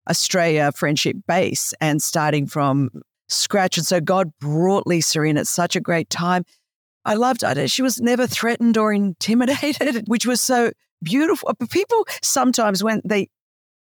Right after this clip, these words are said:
presume certain things because of certain personality types, either keep a distance and don't realize how much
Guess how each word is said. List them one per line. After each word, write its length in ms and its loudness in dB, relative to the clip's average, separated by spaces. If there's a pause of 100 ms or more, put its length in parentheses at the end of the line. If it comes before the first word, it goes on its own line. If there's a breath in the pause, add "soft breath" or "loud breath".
presume 580 0
certain 360 0
things 260 0
because 260 -2
of 80 -2
certain 300 0
personality 580 2
types, 340 -2 (480)
either 200 0
keep 260 -2
a 60 -6
distance 800 -2 (340)
and 140 0
don't 200 0
realize 360 0 (160)
how 180 -4
much 200 0